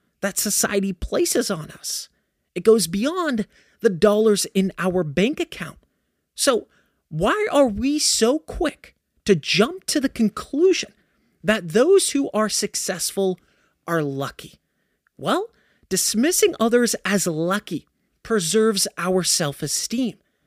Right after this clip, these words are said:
It provides a reason for their success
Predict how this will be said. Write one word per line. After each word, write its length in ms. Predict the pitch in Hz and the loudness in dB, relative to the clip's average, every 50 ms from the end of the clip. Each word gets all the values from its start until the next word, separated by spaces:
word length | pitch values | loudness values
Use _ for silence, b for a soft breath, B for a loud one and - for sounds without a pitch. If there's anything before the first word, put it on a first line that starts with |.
| _ _ _ _ _ _ | _ _ _ _ _ _
It 140 | - 214 - | -2 -2 0
provides 440 | - 214 185 175 226 240 226 180 - - | 0 -4 -2 0 0 0 0 -2 0 -2
a 80 | 190 | 0
reason 500 | 185 170 165 208 285 339 349 - 185 - _ b b b b b b b | -2 0 -2 0 0 0 -2 -2 -6 -10 _ b b b b b b b
for 200 | _ - 208 175 | _ 0 0 2
their 240 | 147 190 262 330 359 | 4 2 2 2 2
success 720 | - - - - - - - - 202 208 202 - - - | 0 -2 -2 -2 -4 -2 -2 -2 -4 -4 -4 -4 -6 -6